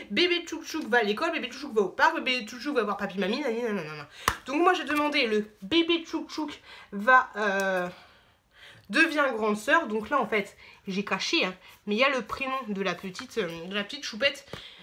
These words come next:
euh, qui est juste là. Donc bébé tchouk tchouk va, euh, va bientôt être grande sœur. Et en fait tout le livre est personnalisé. Enfin pas tout le livre, mais vous pouvez choisir,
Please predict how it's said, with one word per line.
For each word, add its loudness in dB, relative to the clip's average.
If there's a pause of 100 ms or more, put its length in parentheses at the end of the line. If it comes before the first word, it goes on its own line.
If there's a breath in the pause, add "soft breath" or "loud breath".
(220 loud breath)
euh, 2
qui -8
est -2
juste -4
là. 0 (1120 soft breath)
Donc -4
bébé 0
tchouk -6
tchouk -10
va, 0 (500 loud breath)
euh, 2
va 6
bientôt 0
être 2
grande 0
sœur. 4 (160)
Et 2
en -2
fait -2
tout -4
le 4
livre 0
est 2
personnalisé. -2 (240 loud breath)
Enfin -4
pas 4
tout -8
le -4
livre, 2
mais 0
vous -6
pouvez -2
choisir, 0